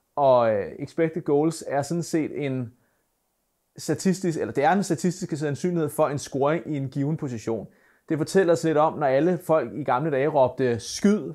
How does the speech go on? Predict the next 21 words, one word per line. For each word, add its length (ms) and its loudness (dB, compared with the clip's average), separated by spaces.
fra 100 0
midten 340 0
af, 140 -2
når 60 0
Auri 260 2
havde 160 2
bolden, 420 0
så 120 -2
vidste 220 4
vi 40 0
godt, 200 4
at 140 0
den 380 0
var 380 2
expected 440 -2
goals, 320 2
den 200 0
var 80 4
ikke 200 0
særlig 280 0
stor. 340 -6